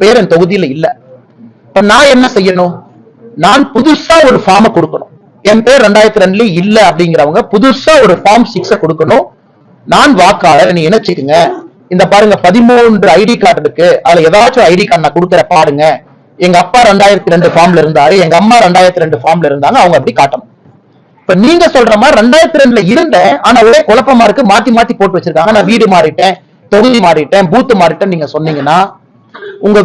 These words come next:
வீட்டுக்கு வர்ற பூத் லெவல் ஆபீசர், பி எல் ஓ, அரசாங்க அதிகாரி கையில ரெண்டாயிரத்தி ரெண்டு புக் இருக்கும், ரெண்டாயிரத்தி ரெண்டு வோட்டர் லிஸ்ட் இருக்கும். அதுல தயவு செய்து அதை பாருங்க. நீங்க வெறும் போட்டோ மட்டும் ஒட்டினா போதும். போட்டோ ஒட்டிட்டு ரெண்டாயிரத்தி ரெண்டு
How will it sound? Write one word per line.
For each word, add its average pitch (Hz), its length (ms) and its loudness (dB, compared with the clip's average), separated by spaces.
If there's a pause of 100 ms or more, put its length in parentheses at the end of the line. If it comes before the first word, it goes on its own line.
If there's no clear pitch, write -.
வீட்டுக்கு 294 480 0 (100)
வர்ற 165 220 2 (480)
பூத் 262 380 0
லெவல் 190 300 2
ஆபீசர், 175 460 -2
பி 214 100 0 (100)
எல் 160 160 0
ஓ, 185 40 4 (140)
அரசாங்க 226 440 2
அதிகாரி 170 380 0
கையில 170 300 0
ரெண்டாயிரத்தி 196 480 0
ரெண்டு 147 220 -4
புக் 202 220 -4
இருக்கும், 143 280 -4 (580)
ரெண்டாயிரத்தி 233 640 2
ரெண்டு 208 240 0 (100)
வோட்டர் 202 300 0
லிஸ்ட் 151 220 -2
இருக்கும். 147 260 -4 (540)
அதுல 175 240 2
தயவு 294 300 2 (100)
செய்து 214 240 0
அதை 175 120 2 (100)
பாருங்க. 208 400 2
நீங்க 180 180 0
வெறும் 233 220 0
போட்டோ 247 340 0
மட்டும் 208 220 2
ஒட்டினா 196 220 -4 (100)
போதும். 180 260 2 (140)
போட்டோ 202 320 0
ஒட்டிட்டு 196 340 -2 (520)
ரெண்டாயிரத்தி 247 760 2
ரெண்டு 180 220 2